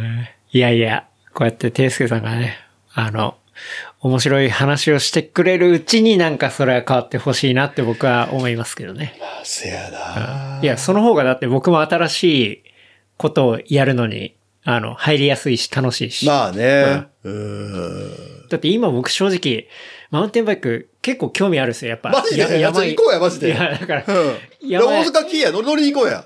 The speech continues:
Speaker 1: あ、じゃあ。
Speaker 2: バイク用意するから。
Speaker 1: あ、本当ですか？
Speaker 2: うんうん。
Speaker 1: いや、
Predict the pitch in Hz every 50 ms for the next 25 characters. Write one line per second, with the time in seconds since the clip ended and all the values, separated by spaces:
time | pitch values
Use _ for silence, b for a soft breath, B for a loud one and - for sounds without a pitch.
0 | _ _ - 175 - - 175 165 180 170 202 208 165 131 - 208 220 190 151 156
1 | 170 170 156 139 113 104 - 160 143 175 185 170 180 139 175 180 165 147 147 147
2 | 143 131 120 104 92 B B B B 214 190 165 B B B _ - 175 165 160
3 | 151 147 -